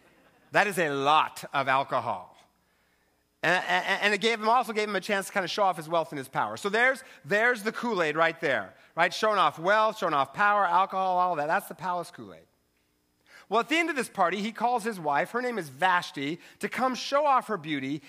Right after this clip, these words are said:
and the text implies to do that in a humiliating way. And so Vashti says, "Mm, let me think about this. Appear naked before several thousand men after six months of Miller time.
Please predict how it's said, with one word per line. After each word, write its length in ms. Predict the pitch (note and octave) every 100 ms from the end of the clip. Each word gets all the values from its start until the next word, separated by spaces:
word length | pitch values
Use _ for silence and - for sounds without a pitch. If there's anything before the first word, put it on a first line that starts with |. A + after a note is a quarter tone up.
| -
and 160 | G3+
the 60 | G3
text 340 | - C#4 -
implies 540 | B3 F#3+ A3 G3+ G3 F3+
to 100 | F3+
do 240 | E3+ C4+
that 260 | C#3+ C3 C#3
in 120 | D3
a 40 |
humiliating 760 | C#3 F#3 F3 E3 C3+ B2 C3 D#3+
way. 280 | G3+ F2 - _ _ _ _ _ _ _ _ _ _
And 80 | F3
so 100 | G#3+
Vashti 360 | A3 B3+ - A3+
says, 200 | G#3+ G#3
"Mm, 180 | B3
let 100 | B3+
me 160 | D4 D#4
think 360 | - A#3+ A3 -
about 360 | A#2+ B2 -
this. 240 | G#3 C4+ - - -
Appear 340 | - A#3+ D4
naked 380 | B3 G3+ G3+ C4
before 280 | A3+ G3+ F3+
several 300 | - B3 A#3
thousand 380 | A3+ G#3+ G3 E3
men 180 | F3
after 200 | G#3 -
six 280 | E3 A#3+ A3+
months 220 | G#3+ G#3+
of 80 | G3
Miller 240 | E3 D3 C3+
time. 420 | D3+ C#3 F#3+